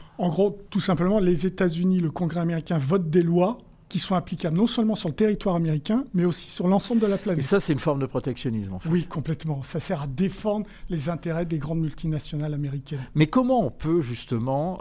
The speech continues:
Speaker 2: euh, répondre à ça ? Comment on peut réagir à ça ? On l'a vu, euh, la B N P Paribas a subi,
Speaker 1: Neuf milliards.
Speaker 2: a, a, a dû payer neuf milliards d'amendes parce qu'on faisait, euh, euh, on faisait, euh,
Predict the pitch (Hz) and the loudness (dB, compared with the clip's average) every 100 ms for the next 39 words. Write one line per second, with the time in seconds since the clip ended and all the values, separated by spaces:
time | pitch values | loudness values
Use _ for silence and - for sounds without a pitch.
0 | - 110 107 117 147 151 143 113 85 - | -8 -4 0 2 2 0 -2 -4 -6 -10
1 | 92 95 - 95 113 - 170 185 - 135 | -10 -8 -6 -6 -4 0 2 2 0 0
2 | 110 123 117 123 117 113 131 104 - - | 0 0 0 -2 -6 -6 -8 -10 -10 -16
3 | - 120 123 123 160 202 185 113 110 110 | -6 0 2 2 2 2 2 4 4 2
4 | 113 113 110 117 113 123 117 143 120 120 | 2 2 2 0 0 0 -2 -4 -2 -2
5 | 113 110 120 113 101 - - 175 262 190 | -2 -2 -2 -2 -4 -6 -4 -4 -2 -4
6 | 156 143 131 - 117 117 120 120 135 117 | -4 -4 -6 -4 -2 -2 -2 -2 -2 -2
7 | 135 113 113 135 120 160 139 139 117 117 | -2 0 0 0 -2 -4 -2 0 0 -2
8 | 147 202 131 - - 139 113 - 127 175 | -2 -4 -6 -10 -10 -8 -6 -4 -2 0
9 | 202 214 120 113 110 - - - 123 113 | -2 -4 -2 -2 -4 -8 -20 -8 -4 -2
10 | 117 117 110 110 - 120 - 123 147 151 | -2 -2 -2 -2 -4 -8 -6 -2 0 0
11 | 131 117 113 113 110 107 | 0 -2 -2 -2 -4 -4